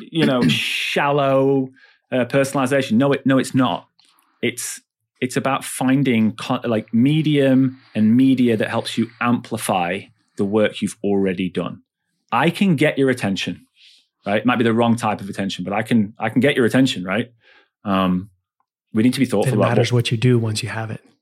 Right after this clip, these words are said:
Speaker 1: When you, <laughs> yeah. We need to be thoughtful, like, voice notes, video, calls, email, the whole lot. Um, there are ways to command attention. They won't thank you for it. You know, it's, it's really about the content you put out.
Speaker 2: Absolutely.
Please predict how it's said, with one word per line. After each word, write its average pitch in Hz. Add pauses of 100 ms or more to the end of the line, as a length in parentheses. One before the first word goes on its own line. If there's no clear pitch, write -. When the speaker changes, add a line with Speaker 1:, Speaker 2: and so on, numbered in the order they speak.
(200)
Speaker 1:
When 117
you, 117
<laughs> -
yeah. 202 (320)
We 135
need 185
to -
be 185
thoughtful, 151
like, 92
voice 135
notes, 110
video, 113
calls, 110
email, 113
the 98
whole 120
lot. 104 (540)
Um, 87 (360)
there 113
are 139
ways 110
to 98
command 95
attention. 90 (840)
They 110
won't 127
thank 95
you 92
for 85
it. 82 (520)
You 92
know, 85
it's, -
it's -
really 120
about 98 (600)
the 120
content 101
you 92
put 87
out. 85 (1300)
Speaker 2:
Absolutely. 113